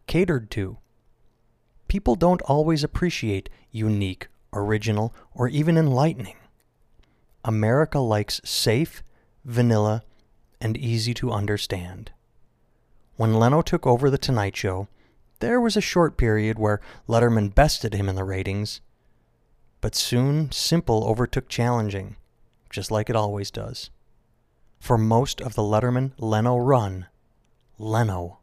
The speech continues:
won in the ratings. Letterman was Coltrane,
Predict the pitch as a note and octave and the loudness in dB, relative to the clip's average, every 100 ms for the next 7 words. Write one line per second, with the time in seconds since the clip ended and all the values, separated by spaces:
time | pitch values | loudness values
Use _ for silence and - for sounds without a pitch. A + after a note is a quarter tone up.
0 | - A2 A2 F#2 F2+ G#2 - G2+ G2 G2 | -8 -2 0 -2 -6 -14 -8 -4 -2 -2
1 | F#2+ F#2 G#2+ - - _ _ _ _ _ | -4 -8 -12 -14 -16 _ _ _ _ _
2 | _ _ _ _ - G#2+ G2+ A#2+ C3+ D3 | _ _ _ _ -10 -4 0 2 2 0
3 | - E3+ D#3+ - G2+ F2+ F#2 | 0 2 2 0 -6 -6 -10